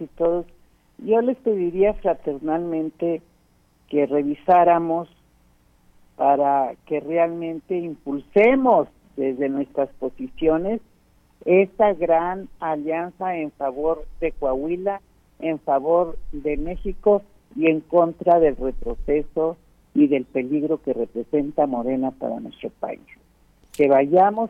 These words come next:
que lo impulsemos y, y que socialicemos esto con la militancia. Depende en gran parte de nosotros hacer conciencia en la gente de que necesitamos unirnos para vivir en paz,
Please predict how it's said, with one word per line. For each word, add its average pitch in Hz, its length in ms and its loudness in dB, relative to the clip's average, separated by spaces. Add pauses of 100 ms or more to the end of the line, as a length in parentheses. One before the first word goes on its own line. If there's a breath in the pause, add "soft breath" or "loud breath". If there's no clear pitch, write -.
que 160 80 -4
lo 135 120 -6
impulsemos 180 760 -6 (460)
y, 185 180 -4 (160)
y 190 200 -4
que 185 200 4
socialicemos 190 800 2
esto 240 240 0
con 233 160 -2
la 220 80 0
militancia. 208 760 0 (400)
Depende 214 680 0
en 202 120 -4
gran 196 220 2
parte 190 340 2
de 175 80 -4
nosotros 180 640 -4 (320)
hacer 196 400 0
conciencia 208 1080 -2
en 165 100 -6
la 165 120 -2
gente 202 560 -4 (320)
de 156 200 -6
que 180 580 -2 (160)
necesitamos 190 1040 0
unirnos 220 560 0 (340)
para 160 280 6
vivir 160 360 -4
en 185 160 -4
paz, 196 400 0